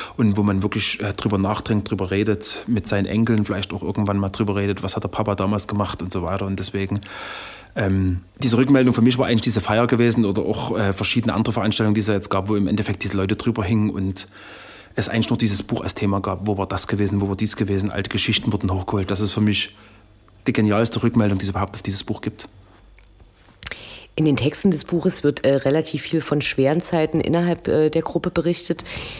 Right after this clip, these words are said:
Speaker 2: Das hat uns überrascht, weil, äh, solche Gruppen intern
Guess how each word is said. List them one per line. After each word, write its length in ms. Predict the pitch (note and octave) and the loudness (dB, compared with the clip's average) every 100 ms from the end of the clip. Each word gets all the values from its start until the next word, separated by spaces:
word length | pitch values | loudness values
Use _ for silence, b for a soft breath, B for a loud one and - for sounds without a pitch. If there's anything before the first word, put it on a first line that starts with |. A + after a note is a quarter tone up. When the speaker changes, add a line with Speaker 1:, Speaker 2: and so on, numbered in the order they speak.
| B - | B -4
Speaker 2:
Das 140 | B2+ | 0
hat 80 | C#3+ | 2
uns 140 | C#3+ | 2
überrascht, 560 | - D#3 C3 D3+ - - | 2 0 2 2 0 -2
weil, 260 | C#3 C#3 D3 | 0 4 4
äh, 160 | - C#3 | 2 2
solche 280 | C#3+ C#3 | 2 0
Gruppen 300 | D3 - B2+ | -2 -6 -2
intern 560 | E3 D3+ D3+ D3 D3 C#3+ | 0 0 0 2 2 -2